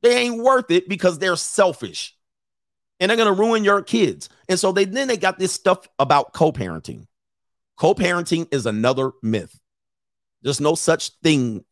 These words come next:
as a co-parent. There's no such thing as that. And y'all guys buy it as a alternative. "Well, at least you could be a co-parent."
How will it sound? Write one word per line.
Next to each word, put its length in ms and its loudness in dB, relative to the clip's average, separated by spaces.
as 140 -2
a 60 -6
co-parent. 600 -4
There's 180 2
no 140 2
such 300 0
thing 280 0
as 80 0
that. 180 2
And 80 -4
y'all 180 4
guys 300 -2
buy 320 2
it 240 -6
as 220 -2
a 280 -2
alternative. 760 -2
"Well, 300 4
at 100 2
least 220 4
you 80 -6
could 120 -4
be 140 2
a 60 0
co-parent." 560 0